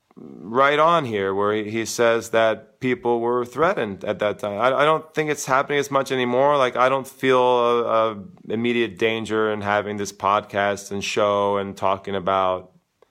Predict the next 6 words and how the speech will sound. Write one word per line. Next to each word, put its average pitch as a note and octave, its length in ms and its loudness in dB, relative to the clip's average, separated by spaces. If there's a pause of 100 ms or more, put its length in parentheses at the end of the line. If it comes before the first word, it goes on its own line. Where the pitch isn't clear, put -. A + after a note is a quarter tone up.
(360)
U G2+ 220 -6
ten, F#2+ 600 -2
R F#2 520 -2
O F#2 80 -4
G. G#2+ 420 -2
I, F#2+ 240 -8